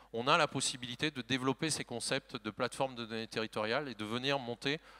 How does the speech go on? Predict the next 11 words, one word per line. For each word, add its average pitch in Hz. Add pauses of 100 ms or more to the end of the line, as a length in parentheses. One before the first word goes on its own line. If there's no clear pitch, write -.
(120)
ensuite 113
des 120
collaborations 120
avec 110
des 110
acteurs 117
locaux, 143
économiques, 113 (240)
et 107
de 95
dévi-, 107